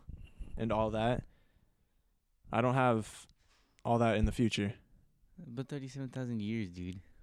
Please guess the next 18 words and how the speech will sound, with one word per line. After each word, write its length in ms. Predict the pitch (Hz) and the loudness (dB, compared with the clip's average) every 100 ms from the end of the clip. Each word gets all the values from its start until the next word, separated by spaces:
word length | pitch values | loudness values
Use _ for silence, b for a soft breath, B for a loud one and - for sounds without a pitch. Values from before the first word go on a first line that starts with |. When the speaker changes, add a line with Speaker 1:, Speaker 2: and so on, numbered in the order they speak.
| - - | -20 -10
Speaker 2:
You, 160 | 110 110 104 | -6 -4 -4
like, 220 | 107 98 | -4 -4
do 80 | 101 | -4
you 100 | 107 | -4
even 160 | 110 | -4
think 220 | 107 104 | -4 -8
people 240 | 104 95 95 | -8 -8 -6
would 160 | 90 | -6
be 100 | 90 | -6
existing? 600 | 90 85 90 82 87 85 - - - _ _ _ _ _ _ _ - - - _ _ _ - | -6 -6 -8 -8 -12 -12 -16 -20 -20 _ _ _ _ _ _ _ -18 -16 -18 _ _ _ -6
Speaker 1:
Exactly. 460 | 139 143 180 151 | 0 4 4 4
That's, 320 | 107 120 127 135 | 2 2 2 -2
why 280 | 120 123 | 2 8
would 140 | 143 151 | 8 10
I, 220 | 139 117 98 | 8 6 4
I 120 | 123 | 6
don't 160 | 131 139 | 8 8
know. 220 | 135 | 8